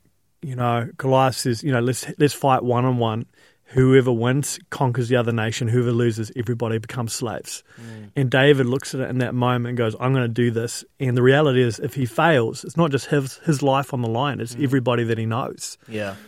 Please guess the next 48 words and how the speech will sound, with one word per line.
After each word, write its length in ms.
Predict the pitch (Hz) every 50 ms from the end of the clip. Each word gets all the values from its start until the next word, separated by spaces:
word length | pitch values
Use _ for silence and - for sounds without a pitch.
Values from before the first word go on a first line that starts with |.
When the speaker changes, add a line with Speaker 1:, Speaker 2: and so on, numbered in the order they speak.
| - _ _ _ _ -
Speaker 1:
Uh, 200 | 117 120 135 143
he 180 | 139 147 135 151
doesn't 320 | 139 156 147 131 151 143
go 240 | 135 135 131 127 127
off 240 | 135 143 127 - - -
and 140 | 139 127 127
get 280 | 117 135 123 120 - -
five 400 | - - - 143 127 127 123 117
different 340 | - 143 - - 139 123 120
prophetic 440 | - 120 - - 135 120 123 110 -
words, 540 | 127 127 127 127 - - - - - - - _ _ _ _ _ _ _ -
um, 80 | 127
Speaker 2:
Yeah. 340 | 127 131 127 127 127 123 123 117
Speaker 1:
to 80 | - 127
give 220 | 117 139 120 -
confirmation. 760 | - - 139 123 120 - - 127 117 113 120 117 - - 127 120
He 60 | 117
doesn't 240 | 113 131 131 127 143
have 200 | 143 151 131 127
a 80 | 131 120
prayer 280 | - - 139 131 127
team 280 | 120 - 143 131 127 117
fasting 540 | - - 123 123 120 - - - 143 127 120
for 180 | - - 135 123
a 80 | 120
week 240 | 120 123 120 120 - _ -
so 160 | 123 - 139 120
Speaker 2:
Mm. 20 |
Speaker 1:
that 100 | 120 117
he 80 | 123 123
knows 360 | 123 123 117 117 117 110 -
that 120 | - 120
he 80 | 120 123
knows. 440 | 123 120 117 117 113 127 - - - _ - - - - - - - _ _
He's 240 | - - 160 -
had 160 | - 165 143 127
a 40 |
prophetic 420 | 117 - 127 - - 156 135 131 120
word 260 | 123 127 135 139 131
spoken 460 | - - - 139 123 123 - - 131 123
over 240 | 117 113 110 123
his 180 | 123 117 110 -
life 480 | 127 117 110 113 131 - - - - - _ - - _ _
that 100 | - 120 117
he's 180 | 131 127 113
gonna 200 | - 131 117 117
become 340 | 117 113 - - - 120 110
king. 360 | 117 - - 139 131 - 143